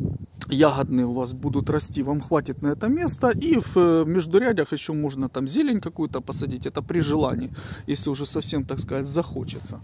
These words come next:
Вот. Вот такой вот небольшой бизнес-план. Для тех, у кого есть время и возможность, может ещё подзаработать. То есть у вас, допустим, э, вырастают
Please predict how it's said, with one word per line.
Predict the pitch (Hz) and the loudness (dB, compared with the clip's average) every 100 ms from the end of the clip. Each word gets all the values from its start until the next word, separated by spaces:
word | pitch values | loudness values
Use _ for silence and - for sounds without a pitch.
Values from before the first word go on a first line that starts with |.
| - - - - - | -16 -18 -18 -16 -6
Вот. | 135 120 - - - - - | -4 -4 -8 -8 -8 -10 -4
Вот | 170 | -2
такой | - - 208 | 0 4 6
вот | 175 165 | 6 4
небольшой | 180 175 180 165 175 156 | 0 2 0 2 2 2
бизнес-план. | 165 165 190 - - 302 285 - - - - - - - - - - | 0 0 -2 -2 2 4 4 0 -8 -14 -12 -12 -12 -14 -14 -10 0
Для | 135 180 | 4 6
тех, | 202 185 | 6 4
у | |
кого | 170 175 170 | 4 4 6
есть | 165 156 170 | 6 2 0
время | 180 160 151 | 2 4 4
и | |
возможность, | 151 151 165 147 131 135 160 | 4 4 2 0 0 -4 -2
может | 160 147 147 - - - - - | 0 0 -2 -4 -10 -10 -8 -4
ещё | 156 - 240 | -2 0 0
подзаработать. | 220 202 196 202 190 196 190 151 | 2 4 4 4 4 2 2 0
То | 147 | -2
есть | 139 - | -2 0
у | |
вас, | 151 143 | 2 2
допустим, | 147 - 151 - 147 - - - - - | 0 -2 -4 -2 -2 -2 -6 -12 -12 -8
э, | 107 143 143 | -4 0 4
вырастают | 170 170 - 170 147 | 4 4 4 6 6